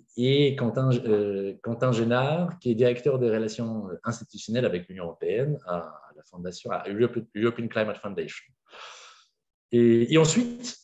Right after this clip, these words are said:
euh, nous avons donc trois, euh, points de vue, disons, nationaux, même si les mots sont évidemment à prendre avec modération, puisque chacun de nous est à la fois,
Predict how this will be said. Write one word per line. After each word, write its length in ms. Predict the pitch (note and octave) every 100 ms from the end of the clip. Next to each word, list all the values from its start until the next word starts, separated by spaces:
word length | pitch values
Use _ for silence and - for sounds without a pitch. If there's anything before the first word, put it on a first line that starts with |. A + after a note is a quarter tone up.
| _ C3+
euh, 360 | C3+ C3 C3
nous 180 | C#3 C3+
avons 240 | D3 D#3+ D3
donc 260 | C#3+ C#3+ - -
trois, 580 | - E3+ F#3+ F#3+ F3+ -
euh, 400 | C3 B2+ B2 A#2+
points 260 | A2+ D#3+ D#3+
de 120 | C#3+
vue, 220 | C3+ C3
disons, 360 | - B2+ C#3+ C3+
nationaux, 500 | C3 C3 - C3+ C#3
même 220 | A#2+ G#2+
si 340 | - - A#2+ F2+
les 100 | G#2
mots 180 | G#2
sont 340 | F#2 - F2+ C#2+
évidemment 360 | D2+ _ - F2
à 20 |
prendre 240 | - F#2
avec 240 | E2+ E2+ -
modération, 480 | F2+ G2 G#2+ - C3
puisque 280 | - -
chacun 360 | - G2 - G#2
de 140 | F2+
nous 180 | F#2 G2+
est 140 | E2+ D2+
à 60 |
la 100 | D2+
fois, 360 | - C#3 -